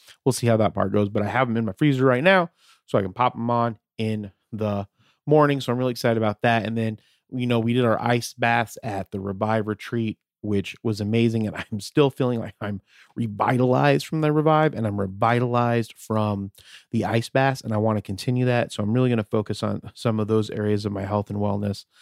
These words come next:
Um, and I've been eating a lot more fruit, so I feel really good about that. Um, I'm always big on exercising. I mention that a lot. I love working out, and I love martial arts. Um, and so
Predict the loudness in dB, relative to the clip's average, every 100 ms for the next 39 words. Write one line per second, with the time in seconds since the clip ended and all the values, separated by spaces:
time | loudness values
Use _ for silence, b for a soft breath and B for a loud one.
0 | B B -2 0 2 0 0 -2 -2 -2
1 | -2 -4 -6 -10 -6 -4 -4 -4 -6 -2
2 | -2 0 -2 -2 -2 -4 -4 -6 -6 -8
3 | B B B B 2 4 6 6 6 4
4 | -2 -2 -2 -4 -6 -2 0 0 -2 -4
5 | -4 -4 -4 -4 -4 -2 -2 -2 -4 -6
6 | -4 -2 -2 0 0 0 -4 0 0 -2
7 | -4 -6 -6 -8 -8 -10 -12 -6 0 0
8 | 0 -4 B B B B -2 -2 -2 -4
9 | -2 -2 -2 0 2 2 2 -2 -6